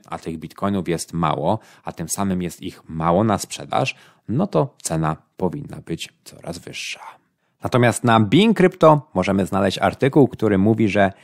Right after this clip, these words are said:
mimo iż tego, że Indie prawdopodobnie zdelegalizują, e, kryptowaluty, to jedna z największych, a dokładnie największa, e, indyjska giełda twierdzi, że zainteresowanie kryptowalutami jest coraz większe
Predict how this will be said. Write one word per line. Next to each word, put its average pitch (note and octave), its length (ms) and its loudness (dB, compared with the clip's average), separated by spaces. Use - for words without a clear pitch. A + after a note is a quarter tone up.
mimo E3+ 420 4
iż - 180 -6
tego, G#2+ 380 2
że F#2 280 2
Indie G2 340 0
prawdopodobnie F#2+ 760 2
zdelegalizują, F2+ 880 2
e, F2+ 180 -4
kryptowaluty, F#2 840 0
to G#2 120 0
jedna B2 460 2
z F2 120 -12
największych, G#2 680 -4
a - 40 -16
dokładnie E2+ 380 -6
największa, G2 640 -2
e, E2+ 80 -8
indyjska F2 600 -6
giełda G#2+ 360 2
twierdzi, A#2+ 680 0
że G2 160 -4
zainteresowanie A#2 840 -2
kryptowalutami G2+ 720 -2
jest F#2+ 280 -6
coraz B2 480 2
większe G#2 460 0